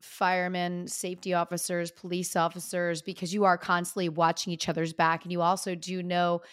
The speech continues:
as much training as you have, this is a team effort. Everybody has a role to make this,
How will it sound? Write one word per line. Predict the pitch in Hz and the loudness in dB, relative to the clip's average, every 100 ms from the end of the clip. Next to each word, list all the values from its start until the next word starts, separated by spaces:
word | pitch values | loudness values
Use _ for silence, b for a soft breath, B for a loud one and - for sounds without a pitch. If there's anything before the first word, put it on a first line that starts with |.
| B | B
as | 226 214 | -2 2
much | 262 - | 2 2
training | 294 254 240 | 0 0 0
as | 220 | 0
you | 202 | 0
have, | 208 269 196 180 | 0 4 4 2
this | 254 | -2
is | 233 | -2
a | |
team | 208 - 247 226 202 - | -2 -2 -2 0 -2 0
effort. | 208 220 160 - | -2 0 -6 -2
Everybody | 220 233 247 240 | 0 0 0 0
has | 196 190 185 | 2 2 2
a | 170 | -2
role | 160 208 220 165 165 B B - | 0 2 4 2 0 B B -6
to | - | -2
make | 196 196 185 | 2 0 0
this, | 190 185 180 - | 0 0 0 -6